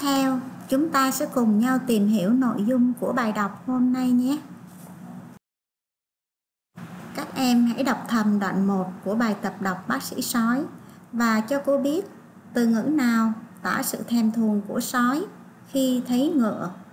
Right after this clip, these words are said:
À, từ ngữ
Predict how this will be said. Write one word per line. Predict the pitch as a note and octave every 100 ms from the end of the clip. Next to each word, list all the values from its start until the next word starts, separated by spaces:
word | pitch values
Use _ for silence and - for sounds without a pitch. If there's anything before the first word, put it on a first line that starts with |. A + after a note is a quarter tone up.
| - - - - - - - - - - - - - - - - - - - - -
À, | G#3 G#3 G3+ G3 - - - - - - -
từ | A3+ G#3
ngữ | G3+ G3 B3